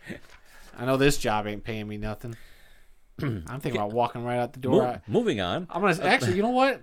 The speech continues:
Speaker 2: Let me get my picket sign. I'm just gonna sit right outside your recording booth.
Speaker 1: Oh.
Speaker 2: I'm gonna demand better pay,
Speaker 1: T W O F, unfair.
Speaker 2: better
Speaker 1: <laughs>
Speaker 2: hours, and, uh, health benefits, please.
Speaker 1: Oh.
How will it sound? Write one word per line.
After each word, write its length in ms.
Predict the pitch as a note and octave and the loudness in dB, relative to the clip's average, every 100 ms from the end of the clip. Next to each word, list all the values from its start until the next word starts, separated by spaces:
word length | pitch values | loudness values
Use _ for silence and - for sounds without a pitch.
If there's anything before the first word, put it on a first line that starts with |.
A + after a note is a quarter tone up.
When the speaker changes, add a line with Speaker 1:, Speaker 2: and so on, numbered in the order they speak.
| F3 | -4
Speaker 2:
Let 120 | A3+ | -4
me 80 | A#3 | -2
get 100 | A#3+ | 0
my 120 | F3+ | 0
picket 320 | - F#3 C#3+ | 2 0 0
sign. 280 | - C3+ C3+ | -2 -2 0
I'm 80 | D#3 | -2
just 140 | D#3+ | -4
gonna 100 | F3 | -6
sit 180 | D3+ D3+ | -4 -4
right 280 | D3 G3 A3 | 0 2 4
outside 340 | G#3 - G3 | 2 2 2
your 120 | F3 | 2
recording 480 | D#3 D3+ D#3 C#3 B2 | 0 0 0 0 -2
booth. 340 | B2 B2 C#3 F#2+ | -2 -2 -2 -4
Speaker 1:
Oh. 340 | G2 A#2 F2+ - | -4 -2 -4 -8
Speaker 2:
I'm 160 | C3+ E3 | 0 4
gonna 160 | F3 | 4
demand 480 | D#3+ D#3+ D#3 D3+ C3+ | 4 2 2 2 4
better 220 | C#3+ F#3+ | 6 6
pay, 460 | A3 F3 C3 C3 C#3 - | 4 4 2 2 -4 -4
Speaker 1:
T 120 | A#2+ | 0
W 340 | A#2+ A#2+ A2+ A2 | 2 2 6 6
O 100 | A2 | 6
F, 220 | A2 G#2+ | 4 2
unfair. 440 | G#2+ - A2+ A#2+ | -2 2 2 4
Speaker 2:
better 460 | B2+ F3 G#3+ A#3+ G#3 - | 10 10 12 10 8 0
Speaker 1:
<laughs> 140 | - - | -6 0
Speaker 2:
hours, 720 | F3+ F#3 F3+ F#3 A#3+ A#3 - - - - - | 6 10 12 10 8 4 -2 -14 -20 -20 -6
and, 460 | C#3+ C#3+ C#3 C3+ C3 | 2 4 4 2 2
uh, 360 | C3+ C3 B2+ A#2 - - - - | 4 6 4 0 -10 -20 -20 -10
health 260 | - C4 - | -6 -6 -6
benefits, 400 | G#3+ G3+ G#3+ - | -10 -10 -12 -14
please. 320 | - C3 F3+ - - - | -12 -10 -12 -20 -20 -12
Speaker 1:
Oh. 120 | B2+ | -10